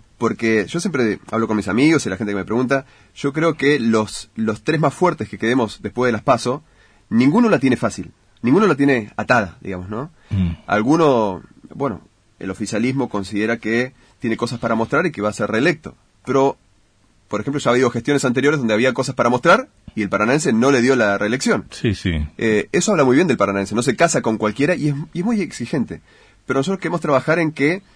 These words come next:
Speaker 1: a la par del paranaense, hacerlo cada vez más exigente. Porque antes, por ejemplo, nadie te hablaba de programas de gobierno.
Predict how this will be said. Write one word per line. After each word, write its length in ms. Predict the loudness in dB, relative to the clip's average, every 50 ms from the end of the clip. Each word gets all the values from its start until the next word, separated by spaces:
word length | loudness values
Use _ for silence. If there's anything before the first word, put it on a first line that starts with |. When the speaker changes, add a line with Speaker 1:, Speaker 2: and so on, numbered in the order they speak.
| _ _ _ _ -2
Speaker 1:
a 100 | 2 4
la 120 | 4 6
par 140 | 6 6 6
del 100 | 6 6
paranaense, 460 | 4 6 6 6 6 6 6 4 4 2
hacerlo 260 | 0 0 0 -2 0
cada 120 | 0 0 0
vez 80 | 2
más 160 | 2 0 0
exigente. 500 | 0 -4 -6 -6 -2 -2 -2 -4 -4 -10 -18 _ _ _ _ _ -20 _ _
Porque 240 | -8 -6 -2 2 2
antes, 200 | 2 2 0 -2
por 120 | -2 -2 -2
ejemplo, 420 | -2 -2 -2 0 0 0 -2 -2 -6 -16 -20 -20 -14 -4 0
nadie 240 | 2 2 2 2
te 80 | 2 2
hablaba 160 | 2 4 4 4
de 20 | 4
programas 320 | 4 2 2 2 2 0
de 40 | 0
gobierno. 320 | 0 -2 -2 -4 -6 -12